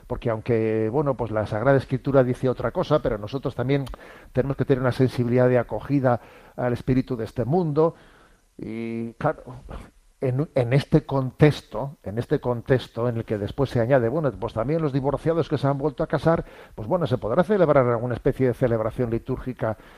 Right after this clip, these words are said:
de unión con ellos, ¿no? Y, bueno, y seguimos adelante y entonces uno ve que se, se pretende como reinterpretar la Sagrada Escritura, pues en un, en un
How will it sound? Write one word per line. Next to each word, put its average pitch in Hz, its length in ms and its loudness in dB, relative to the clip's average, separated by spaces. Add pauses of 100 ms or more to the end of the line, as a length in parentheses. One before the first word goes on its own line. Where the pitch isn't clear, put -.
(120)
de 123 220 0
unión 117 320 -2
con 113 180 -4
ellos, 147 300 0
¿no? 165 240 -4
Y, 117 80 -12 (120)
bueno, 127 200 -6 (340)
y 117 100 -4
seguimos 127 440 -2
adelante 143 540 6
y 135 180 2
entonces 131 400 2 (300)
uno 143 240 2
ve 143 180 10
que 135 140 2
se, 135 320 4
se - 200 0
pretende 143 360 4
como 139 300 2
reinterpretar 135 1200 4 (380)
la 127 180 6
Sagrada 131 460 6
Escritura, 143 680 2 (380)
pues 127 240 0
en 120 140 4
un, 131 400 2
en 131 200 2
un 135 140 0